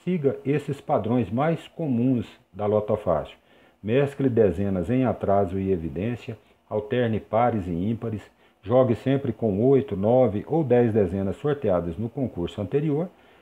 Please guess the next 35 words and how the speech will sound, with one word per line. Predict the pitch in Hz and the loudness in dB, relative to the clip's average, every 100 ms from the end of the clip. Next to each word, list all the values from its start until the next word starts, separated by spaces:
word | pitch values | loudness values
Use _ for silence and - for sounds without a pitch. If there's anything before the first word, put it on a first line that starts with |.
| _ | _
e | 202 | 0
alterne | 208 208 117 107 127 | 0 4 4 6 2
entre | 131 165 | 0 -4
cinco, | - 190 208 - - | -4 -4 -4 -8 -10
seis | 160 160 160 - | -6 -4 -6 -6
e | 170 | -8
sete | - 147 143 151 | -2 -2 0 0
dezenas | 170 104 117 104 82 - | 2 2 0 0 -2 -4
das | 135 135 104 | -4 -4 -2
dez | 127 135 | 0 0
que | 135 | -2
não | 131 147 | -4 -2
foram | 170 - 123 127 120 | -4 -4 -2 0 -2
sorteadas | - 123 - 104 101 104 95 - | -4 -8 -4 -2 -2 -4 -8 -10
no | 101 110 120 139 | -8 -4 -2 -4
concurso | 139 123 92 - 101 101 - 107 _ | -6 -8 -8 -8 -8 -8 -14 -20 _
anterior. | 104 107 117 98 78 69 _ _ _ _ _ _ | -12 -8 -6 -4 -4 -6 _ _ _ _ _ _
Eu | 101 | 0
lembro | 101 101 95 117 | 2 2 2 0
também | 131 127 143 | 2 2 2
para | 143 | 0
você | 123 120 131 | 0 0 2
manter | 127 120 - 131 | 2 0 2 0
bastante | 113 117 - - _ _ _ - 170 165 - 139 | 2 0 -2 -8 _ _ _ -4 -4 -4 -8 -12
cuidado, | - 135 98 82 101 113 104 98 | -8 -6 -4 0 2 4 2 0
bastante | 98 92 - 147 - | 0 -2 -4 -4 -4
critério | 131 117 - 107 110 110 117 | -8 -8 -2 0 0 -2 -4
nos | 110 - | -6 0
seus | 139 117 | 0 2
jogos. | 90 92 85 80 | 4 4 4 2
Não | 113 151 165 | 2 2 0
extrapole | - - 110 - 113 110 | -2 0 0 4 2 2
o | 107 | -2
seu | - 127 120 | -2 0 0
orçamento. | 117 - 110 92 85 | -2 -2 0 0 -2